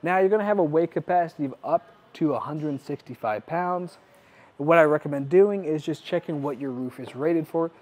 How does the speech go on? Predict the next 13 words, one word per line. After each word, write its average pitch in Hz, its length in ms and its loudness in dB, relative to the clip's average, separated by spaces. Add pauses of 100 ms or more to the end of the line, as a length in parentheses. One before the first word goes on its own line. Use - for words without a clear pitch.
so - 160 -4
you 151 60 2
don't 143 240 -2
overload 117 560 -8
it. - 160 -14 (880)
But 151 60 2
if 143 100 -2
you 147 60 -2
liked 165 240 4
everything 165 280 -2
you 147 80 -4
saw 135 240 -6
today, 131 360 -8